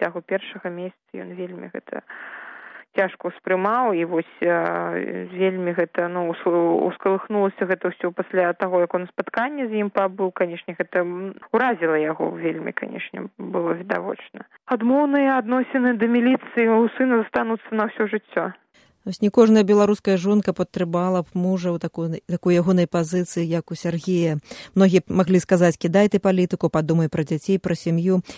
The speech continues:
Speaker 2: Ці вы калі-небудзь так казалі Сергею?
Speaker 1: Ну, я ўсё-ткі, э, думаю, што і Сергей так казаў, што ён рабіў усё, каб не толькі яго сям'я і дзеці жылі ў лепшай краіне, у іх была лепшая светлая будучыня,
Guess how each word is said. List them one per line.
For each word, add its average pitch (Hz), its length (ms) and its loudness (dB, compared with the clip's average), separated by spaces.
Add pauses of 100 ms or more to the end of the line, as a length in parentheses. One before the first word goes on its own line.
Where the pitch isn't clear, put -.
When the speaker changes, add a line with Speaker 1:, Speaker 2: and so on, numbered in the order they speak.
(140)
Speaker 2:
Ці 190 160 2
вы 180 160 4
калі-небудзь 175 500 2
так 160 160 -2
казалі 165 400 -2
Сергею? 147 460 -4 (500)
Speaker 1:
Ну, 302 160 0
я 294 320 2
ўсё-ткі, 262 600 -2
э, 220 800 -2
думаю, 240 400 2
што 214 320 0
і 208 160 0
Сергей 220 260 2
так - 220 -4
казаў, 185 320 -2
што - 240 -8
ён 240 80 0
рабіў 233 400 2
усё, 254 240 2
каб 214 160 0
не 226 160 0
толькі 285 400 0
яго 214 280 2 (120)
сям'я 180 480 0
і 175 240 -2
дзеці 185 400 0
жылі 180 280 2
ў 180 120 2
лепшай 170 320 0
краіне, 180 760 0
у - 40 0
іх 165 320 0
была 160 640 2
лепшая 180 480 -2
светлая 170 320 0
будучыня, 165 760 -6